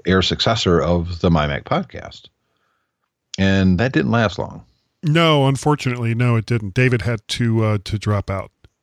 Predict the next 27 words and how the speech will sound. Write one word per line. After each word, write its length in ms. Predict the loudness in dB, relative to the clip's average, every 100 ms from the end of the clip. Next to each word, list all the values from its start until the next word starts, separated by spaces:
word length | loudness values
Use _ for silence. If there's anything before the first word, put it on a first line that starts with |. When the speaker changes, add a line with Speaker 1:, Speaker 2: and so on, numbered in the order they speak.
| _ 0
Speaker 1:
He 100 | 2
did. 300 | 2 0 -4 -12 -8
There 200 | -4 -2
was 140 | -2
a 140 | -2
family 460 | -2 -2 -2 -2 -4
thing, 460 | -4 -2 0 0 0
and 300 | 0 -4 -8 -20 -20 -20 -20 -20 _ -6
it, 160 | -2
you 100 | 2
know, 300 | 2 4 2 -2
Speaker 2:
It 640 | -6 -8 -10 -16 -12 -2
happens. 480 | 0 2 0 0 -2
Speaker 1:
he 120 | -4 0
got, 200 | 2 2
he 120 | 0
got 140 | 0
over 180 | 0 0
that 140 | 0 0
eventually 480 | 0 -2 -2 -4 -4
because 520 | -4 -4 -4 -6 -12 -4
obviously 460 | 0 0 -2 -2
by 180 | 2 2
twenty 300 | 2 0 0
ten, 520 | 0 0 0 0 -2 -4 _ _ _ _ _ _ _
that 420 | -4 0 0 0 -2
was 420 | -2 -2 -6